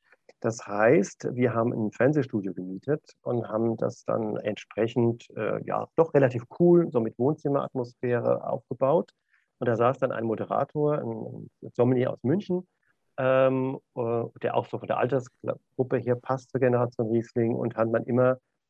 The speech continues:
drei Generation Riesling-Winzer dabei und die haben eine Stunde lang erzählt. Und, äh, jeder Winzer hat zwei Weine in ein Paket gesteckt, äh, mit sechs Weinen dann insgesamt und das wurde dann an Fachhändler oder an Händler und Sommeliers geschickt.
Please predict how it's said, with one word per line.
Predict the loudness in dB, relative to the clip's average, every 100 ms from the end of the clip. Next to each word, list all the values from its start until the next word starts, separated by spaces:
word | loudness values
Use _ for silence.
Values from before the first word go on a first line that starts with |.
| _
drei | 0 2
Generation | 4 2 -2 -6 -6
Riesling-Winzer | -4 -2 -2 -2 -2
dabei | -4 0 0 0 -2 -6
und | -6
die | -4 -2
haben | -2 0
eine | 0 0
Stunde | 2 0
lang | 0 -2 -4
erzählt. | -8 -8 -6 -8 _ _
Und, | -4 -2 -2 -6 0
äh, | 2 4
jeder | 6 6 6
Winzer | 2 0
hat | -2 -4 _ _ _ _ _
zwei | -2 0 2
Weine | 2 2 4 2 0 -10 -6
in | -4 -2
ein | -2 -2 -4 -8 -16 _
Paket | -10 0 0 0 _ _
gesteckt, | -8 0 0 0 -12 -20 -10
äh, | -4 -2 0
mit | -4 -4
sechs | -6 -2
Weinen | 0 2
dann | 2 0
insgesamt | -2 -6 -4 0 0 -2
und | -2
das | -2 0
wurde | -2 -2
dann | -4 -6 _ _ _
an | -6
Fachhändler | 0 -2 0 0 0 0 0 0
oder | -4
an |
Händler | -4 -6 0 -2 -2
und | 0
Sommeliers | 2 2 0 -6
geschickt. | -2 -2 -4 -12